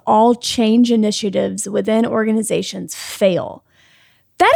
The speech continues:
is a massive number, and I bet these companies are spending millions, if not billions of dollars, hiring consultants to bring them in and help them navigate organizational realignment.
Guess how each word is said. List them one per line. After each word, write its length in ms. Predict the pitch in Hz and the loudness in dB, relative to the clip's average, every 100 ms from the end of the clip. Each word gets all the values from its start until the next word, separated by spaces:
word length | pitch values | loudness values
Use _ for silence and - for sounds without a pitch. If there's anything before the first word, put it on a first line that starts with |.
| 679 | 4
is 160 | 466 | 4
a 80 | 339 | 6
massive 480 | 254 220 285 - 220 | 6 4 2 0 2
number, 340 | 220 220 208 | 2 4 2
and 160 | 202 220 | 2 2
I 60 | 240 | 2
bet 200 | 311 330 | 0 0
these 140 | 339 | -2
companies 460 | - 269 262 247 226 | 0 -2 0 0 0
are 80 | |
spending 500 | 220 - 233 226 214 - | -2 0 0 2 0 0
millions, 480 | 226 247 294 302 247 | 4 4 4 2 2
if 140 | 240 | 0
not 360 | 233 226 202 - | -2 -4 -6 -2
billions 460 | 220 233 254 226 214 | 2 2 2 0 -4
of 80 | |
dollars, 560 | 196 190 220 214 196 202 | -2 0 0 -2 -4 -8
hiring 460 | - 233 269 277 247 | -4 -2 0 -2 -2
consultants 720 | 233 202 226 220 214 202 - | -2 -2 -2 -2 -4 -4 -4
to 100 | 214 | 0
bring 240 | 226 240 | 2 4
them 160 | 233 214 | 4 4
in 80 | 214 | 2
and 140 | 208 | -2
help 400 | - 233 233 _ | -2 -2 -2 _
them 260 | 214 202 208 | -6 -4 -4
navigate 720 | 202 214 220 208 202 190 - | -4 -4 -4 -4 -6 -6 -6
organizational 920 | 220 214 226 226 208 208 - 208 190 | -4 -2 -2 -2 -4 -6 -6 -8 -6
realignment. 720 | 190 202 185 190 220 214 190 | -6 -4 -4 -4 -4 -4 -6